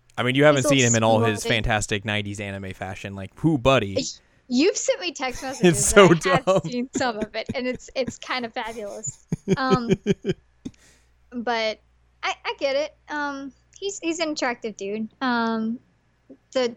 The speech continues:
Speaker 2: the middle of the day tuxedo is kinda weird,
Speaker 1: With
Speaker 2: but
Speaker 1: the stunner shades? I mean, that's a look.
Speaker 2: <laughs>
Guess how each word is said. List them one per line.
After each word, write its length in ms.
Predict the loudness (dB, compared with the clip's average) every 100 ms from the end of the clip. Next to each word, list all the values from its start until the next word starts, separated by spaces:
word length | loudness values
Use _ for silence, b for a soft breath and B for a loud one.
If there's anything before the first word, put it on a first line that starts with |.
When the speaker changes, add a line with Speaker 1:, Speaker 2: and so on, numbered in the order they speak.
| -4
Speaker 2:
the 200 | -4 -2
middle 200 | -2 0
of 60 | 0
the 60 | 0
day 180 | -2
tuxedo 580 | -2 -6 -6 -6 -4 -2
is 160 | -4 -8
kinda 300 | -8 -6 -4
weird, 360 | -2 -2 -2 0
Speaker 1:
With 140 | 2
Speaker 2:
but 80 | 4
Speaker 1:
the 60 | 2
stunner 360 | 0 0 2 2
shades? 520 | 4 4 2 0 -4
I 100 | 0
mean, 160 | 0 2
that's 180 | 0
a 60 | -2
look. 600 | -6 -4 -4 -6 -14 -18
Speaker 2:
<laughs> 40 | -8